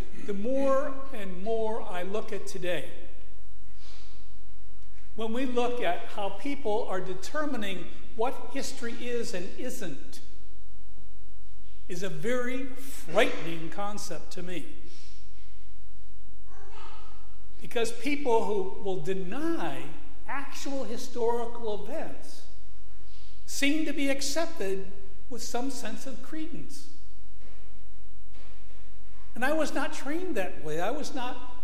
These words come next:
to look at history from one point of view. And the interesting part to me is today, over and over and over again, I hear denial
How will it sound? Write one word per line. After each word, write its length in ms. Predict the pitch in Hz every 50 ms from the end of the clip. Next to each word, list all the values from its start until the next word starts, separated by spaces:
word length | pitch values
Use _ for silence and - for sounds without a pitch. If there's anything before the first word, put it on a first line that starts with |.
| - - - - - - -
to 100 | - -
look 280 | 226 190 214 294 302 -
at 100 | 277 220
history 600 | - - 294 320 262 - - - 233 214 208 180
from 400 | 156 - - 208 202 190 185 180
one 300 | 190 254 277 285 294 330
point 360 | 311 - - - 180 175 175 180
of 100 | 180 -
view. 420 | - 269 302 285 233 160 135 135 - - - - - - - - - - - - - - - - - - - - - - - - - - - - - - - - - - - -
And 160 | - 247 277 330
the 80 | 330
interesting 480 | 330 330 330 302 - - 294 254 226 240
part 200 | 233 226 214 196
to 100 | - 247
me 140 | 240 247 247
is 180 | 233 220 - -
today, 420 | - 254 254 262 240 220 247 247
over 440 | - 269 294 285 262 - 240 214 202
and 100 | 202 208
over 420 | 247 254 269 269 233 214 202 196 180
and 80 | 175
over 300 | - 262 285 277 - 226
again, 220 | 202 170 - 214 202
I 100 | 196 202
hear 260 | 196 - 294 277 247
denial 1040 | 220 208 214 202 185 180 180 170 - - 165 330 320 240 185 165 160 165 190 -